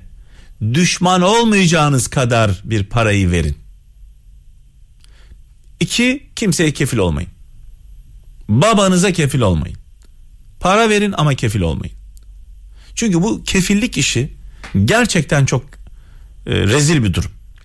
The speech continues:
Sen, ben sana kefil oluyorum. Sen gidiyorsun bir ev alıyorsun. Abi, e, ya kefil, bana gelsen desen ki, "Abi, benim üç bin liraya ihtiyacım var. Borcumu kapatmam için," değil mi?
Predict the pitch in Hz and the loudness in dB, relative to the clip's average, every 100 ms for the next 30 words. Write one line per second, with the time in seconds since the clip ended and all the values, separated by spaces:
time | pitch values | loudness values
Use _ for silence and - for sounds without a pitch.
0 | - - - - - - 202 208 208 214 | -20 -20 -20 -20 -12 -4 0 2 2 2
1 | 214 185 196 - 180 175 131 107 98 135 | 2 2 0 2 0 2 2 2 2 0
2 | - - - - - - - - 208 185 | -6 -16 -20 -20 -20 -20 -8 -2 2 2
3 | 165 139 156 156 135 139 101 90 85 - | 2 2 0 0 2 2 4 2 0 -4
4 | 165 - - - - - - - - - | -8 -10 -18 -18 -20 -20 -20 -20 -8 -2
5 | 180 165 175 180 - - - 180 175 - | 0 2 0 -4 -16 -20 -2 0 0 0
6 | 226 247 - - - - - 139 175 240 | 0 -2 -4 -12 -16 -10 -4 0 2 4
7 | 214 202 190 208 175 175 190 185 170 131 | 2 2 2 2 4 2 2 2 2 -2
8 | - - - - - - 180 214 226 151 | -4 -10 -20 -20 -20 -4 0 2 2 0
9 | 127 - - - - - - 233 226 196 | -2 -4 -18 -20 -20 -12 -2 0 2 2
10 | 240 - 208 185 190 170 139 139 117 107 | 0 -2 0 2 2 0 0 0 2 2
11 | 87 - - - - - - - - - | 0 -2 -8 -16 -20 -20 -20 -20 -20 -20
12 | - - - 196 190 165 185 180 165 147 | -20 -20 -4 0 2 2 2 2 0 0
13 | 143 123 - - - - 90 196 277 98 | 0 -2 -4 -10 -6 -6 -4 -2 0 0